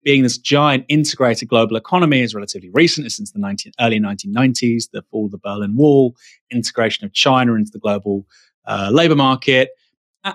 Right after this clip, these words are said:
a-, and, you know, it looks at the moment like it's coming apart. And so for these people who, who've not just ideologically invested in this, but also materially benefit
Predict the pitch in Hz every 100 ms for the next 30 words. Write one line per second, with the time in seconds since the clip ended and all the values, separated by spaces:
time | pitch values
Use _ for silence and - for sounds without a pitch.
0 | - 233 240 277 302 185 208 262 - 190
1 | 175 233 170 151 147 - 156 143 127 208
2 | 240 117 - _ _ _ _ _ _ 165
3 | 170 151 143 139 311 156 120 120 170 165
4 | 170 196 277 233 160 165 151 156 135 113
5 | 107 104 - 104 95 95 107 110 147 143
6 | 139 - 208 202 160 139 120 - 220 262
7 | - -